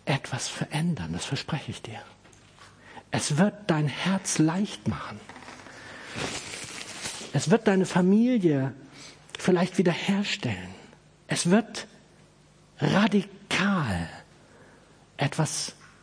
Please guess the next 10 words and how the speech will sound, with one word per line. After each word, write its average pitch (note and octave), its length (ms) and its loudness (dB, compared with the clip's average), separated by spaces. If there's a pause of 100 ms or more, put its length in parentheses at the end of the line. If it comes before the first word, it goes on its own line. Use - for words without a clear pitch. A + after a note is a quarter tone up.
in D3+ 120 2
die E3 100 2
Ordnung C3+ 500 0
bringen, G#2+ 360 0
wo C3+ 100 0
es C#3 100 -6
hin G#2+ 240 -2
soll. - 140 -10 (2500)
Ich A#2 140 -4
möchte D#3 480 2